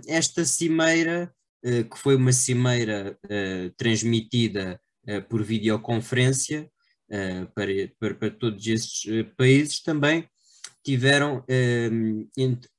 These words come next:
alguns, alguns países africanos onde, ehm,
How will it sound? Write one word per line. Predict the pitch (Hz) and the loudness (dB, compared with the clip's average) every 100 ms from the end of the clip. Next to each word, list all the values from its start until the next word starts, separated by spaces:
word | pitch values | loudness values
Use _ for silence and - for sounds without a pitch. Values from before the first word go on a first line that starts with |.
| - | -4
alguns, | 127 127 135 127 - | -2 2 2 2 -2
alguns | 113 117 117 127 120 | -8 -4 0 2 2
países | - 117 117 104 - - - _ _ - | 0 0 0 0 -4 -8 -10 _ _ -4
africanos | 110 - 123 127 123 120 131 - - | -4 2 2 4 4 2 0 -4 -4
onde, | 110 120 104 117 127 123 _ _ - | -2 0 0 0 0 -4 _ _ -2
ehm, | 110 107 98 95 92 - | 0 2 0 -4 -8 -10